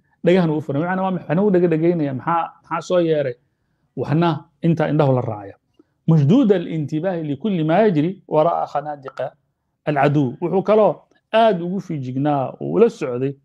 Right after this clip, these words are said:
wax alla waxa ka socda, ka socda. Dhufayska cadowga uu degan yahay wuu la socday. ترقبا للفرصة التي تتيح له الانفضاض أو الانقضاض على عدوه في غفلة من غفلات. Intaa marka wuxuu gaaday, uu la beeganaya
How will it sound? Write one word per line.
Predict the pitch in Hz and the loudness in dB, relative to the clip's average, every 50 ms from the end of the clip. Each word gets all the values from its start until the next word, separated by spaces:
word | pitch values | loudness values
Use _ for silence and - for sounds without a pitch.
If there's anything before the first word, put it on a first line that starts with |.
| _ _ _ _ _ _ _ _ _ | _ _ _ _ _ _ _ _ _
wax | - 196 - 180 | -4 -2 0 2
alla | 190 190 185 180 | 2 2 2 2
waxa | 196 180 - 156 135 | 0 0 -2 -6 -10
ka | - - 202 | -6 -4 -4
socda, | 190 - - 175 139 131 139 139 131 135 139 - _ _ _ - | -4 -4 -4 -6 -6 -6 -6 -8 -10 -10 -12 -16 _ _ _ -2
ka | 185 175 | -2 -2
socda. | 180 - 131 117 117 117 127 127 - _ _ _ _ _ _ _ _ - | -2 -2 -8 -8 -8 -8 -10 -10 -12 _ _ _ _ _ _ _ _ 0
Dhufayska | 185 160 - 233 220 - - - - | 0 2 4 2 2 2 0 -2 -2
cadowga | 180 190 175 165 160 | -2 -2 -2 -2 -4
uu | 151 143 | -4 -6
degan | 135 139 139 165 165 | -6 -6 -6 -4 -4
yahay | 151 147 143 | -4 -2 -2
wuu | 127 | -2
la | 123 123 | -2 -4
socday. | - - 110 98 110 113 _ _ _ _ _ _ _ _ _ _ _ _ _ _ _ | -6 -10 -14 -16 -16 -20 _ _ _ _ _ _ _ _ _ _ _ _ _ _ _
ترقبا | - 180 214 254 254 254 - 226 202 185 | 2 4 4 4 2 2 0 0 0 0
للفرصة | 175 165 143 139 226 208 - - | 0 0 0 0 0 0 0 -2
التي | 170 175 190 185 190 180 | -2 0 -2 -2 -2 -2
تتيح | 165 - 156 139 - 208 - - | -4 -4 -4 -4 -4 -4 -4 -2
له | 160 170 165 165 196 233 - | 0 0 0 0 -2 -4 -4
الانفضاض | 165 160 156 156 156 139 143 151 156 165 165 156 160 165 - _ _ _ _ _ _ _ _ 160 | -4 -4 -2 -2 -2 0 0 2 2 4 4 2 2 -2 -4 _ _ _ _ _ _ _ _ 2
أو | 175 202 | 2 4
الانقضاض | 208 202 185 175 180 165 160 170 165 151 | 4 2 2 2 2 4 4 4 2 2
على | 131 135 123 123 | 0 -2 -4 -2
عدوه | 127 127 127 143 147 175 185 170 151 | -2 -2 -2 -4 -2 -2 -2 -2 -2
في | 143 151 | -4 -4
غفلة | 147 156 170 156 156 147 151 | -4 -4 -4 -4 -6 -6 -6
من | 160 147 139 | -6 -6 -4
غفلات. | 127 117 120 127 120 120 113 - - - | -4 -4 -6 -4 -6 -6 -6 -6 -2 0
Intaa | 320 320 - - 220 185 | 2 2 2 2 2 2
marka | 185 185 - - 170 | 2 0 -4 -4 -4
wuxuu | 147 - 143 | -4 -4 -4
gaaday, | 135 135 131 131 117 110 - - _ _ _ _ _ _ _ _ _ _ _ _ _ _ _ _ _ _ - _ _ - | 0 2 2 2 0 -2 -8 -14 _ _ _ _ _ _ _ _ _ _ _ _ _ _ _ _ _ _ -20 _ _ 2
uu | 185 185 | 4 6
la | 196 220 | 6 4
beeganaya | 202 180 170 170 165 151 151 139 127 113 104 101 | 4 4 2 4 4 4 2 2 0 -2 -4 -8